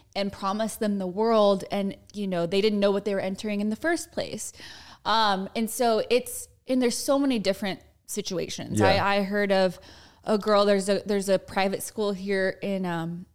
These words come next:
Speaker 1: in, I don't wanna say which school, but it's a private university. I mean, a very, you, you gotta have some money to get into this university. And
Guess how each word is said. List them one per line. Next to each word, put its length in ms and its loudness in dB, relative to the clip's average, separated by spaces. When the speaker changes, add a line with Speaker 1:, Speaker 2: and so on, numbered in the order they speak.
Speaker 1:
in, 280 -4
I 80 -4
don't 140 0
wanna 160 -4
say 160 -4
which 180 -8
school, 340 -8
but 120 -6
it's 120 -8
a 60 -2
private 600 -2
university. 720 -4
I 40 -4
mean, 160 -6
a 60 -4
very, 280 0
you, 520 -8
you 80 -6
gotta 180 2
have 160 -4
some 160 0
money 520 -6
to 160 -4
get 180 -2
into 180 -6
this 200 -6
university. 560 -4
And 240 -4